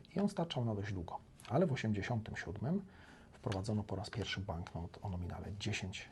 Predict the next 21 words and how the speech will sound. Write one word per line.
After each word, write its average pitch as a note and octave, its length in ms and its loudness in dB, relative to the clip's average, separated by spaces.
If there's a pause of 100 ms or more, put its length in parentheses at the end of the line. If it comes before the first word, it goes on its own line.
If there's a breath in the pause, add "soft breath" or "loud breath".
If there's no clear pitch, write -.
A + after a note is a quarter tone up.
tysięcy - 500 -6 (320)
złotych. - 500 -4 (480 loud breath)
Za A2 140 4
chwilę, G2+ 420 0 (760 loud breath)
w A2+ 40 -2
roku G#2 200 2
osiemdziesiątym G#2 440 2
dziewiątym, G2+ 400 0
wprowadzono G2 460 -2
dwadzieścia F#2+ 500 0
tysięcy C#3 360 0
złotych D3+ 340 -2
i - 40 -16
pięćdziesiąt F#2+ 500 -4
tysięcy. - 360 -10 (360)
W A2+ 80 -2
dziewięćdziesiątym A#2 720 8
roku - 300 -2
wprowadzono F#2 460 -2
sto - 300 -2
tysięcy. F#2+ 580 -2